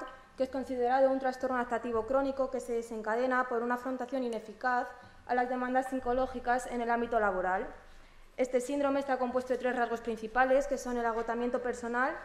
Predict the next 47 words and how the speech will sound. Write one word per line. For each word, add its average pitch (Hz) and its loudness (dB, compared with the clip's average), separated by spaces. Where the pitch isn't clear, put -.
la 254 2
despersonalización 240 -2
y - -2
la 269 2
disminución 247 -2
del 247 0
desempeño 240 -2
personal, 254 -2
y 269 -6
para 269 4
que 277 -2
se 277 -2
dé 262 2
a 254 0
cabo 254 4
precisa 240 -2
la 254 -2
interacción 247 0
entre 240 -2
dos 226 2
factores. 208 -4
Por 247 4
un 262 6
lado, 262 6
la 226 2
capacidad 233 0
o 254 2
destreza 254 0
individual 240 4
de 247 2
afrontación 233 -2
del 226 -2
estrés 247 4
y, 269 -8
por 269 2
otro, 247 2
una 240 0
alta 233 0
presión 220 -6
laboral. 185 2
En 254 -2
cuanto 247 2
a, 240 2
en 240 -2
cuanto 233 2
a - 4
mindfulness, 277 0